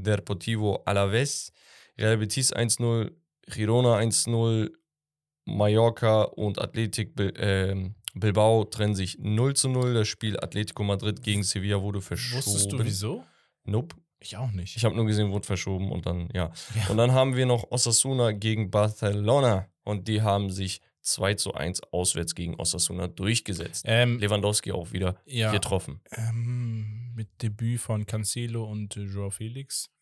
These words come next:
Speaker 2: Ich nehme die ganzen Transfers hervor. Ähm,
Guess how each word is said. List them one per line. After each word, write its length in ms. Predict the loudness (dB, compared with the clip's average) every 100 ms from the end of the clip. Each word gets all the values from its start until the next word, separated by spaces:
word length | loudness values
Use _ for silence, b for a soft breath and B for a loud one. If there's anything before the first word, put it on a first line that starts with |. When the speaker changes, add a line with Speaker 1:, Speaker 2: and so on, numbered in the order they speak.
| _
Speaker 2:
Ich 160 | -10 -4
nehme 140 | -2
die 60 | -2
ganzen 220 | -4 -6
Transfers 560 | -10 -10 -10 -8 -8
hervor. 380 | -8 -10 -12 -12 B B B -6 2
Ähm, 440 | 4 4 2 -2